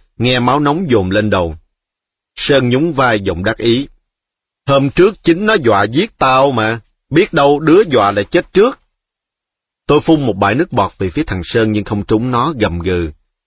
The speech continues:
"Mày mới là đứa chết trước đó." Thằng Sơn lùi ra sau một bước đề phòng bãi nước bọt thứ hai, giọng đột nhiên hiền đi. "Tao đến thực ra là để chỉ em mày cách trị bệnh." Nó đưa tay quẹt mũi.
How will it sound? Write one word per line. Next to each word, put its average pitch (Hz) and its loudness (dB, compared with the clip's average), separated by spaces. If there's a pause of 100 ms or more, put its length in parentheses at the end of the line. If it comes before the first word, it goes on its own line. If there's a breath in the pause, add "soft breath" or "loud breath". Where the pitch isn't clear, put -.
(360)
"Mày 120 2
mới 151 2
là 131 2
đứa 147 4
chết 180 0
trước 190 2
đó." 175 2 (1200)
Thằng 127 0
Sơn 170 2
lùi 113 4
ra 120 0
sau 139 -4
một 104 -6
bước 147 0
đề 107 2
phòng 98 -4
bãi 92 0
nước 139 -4
bọt - -2
thứ 120 -4
hai, 104 -2 (380)
giọng 113 0
đột 110 0
nhiên 110 0
hiền 98 -2
đi. 104 2 (1160)
"Tao 143 2
đến 160 0
thực 131 -4
ra 143 2
là 123 0
để 113 0
chỉ 127 0
em 135 2
mày 110 -2
cách - -4
trị 117 -2
bệnh." 104 -2 (1080)
Nó 143 2
đưa 151 4
tay 120 0
quẹt 101 0
mũi. 98 -4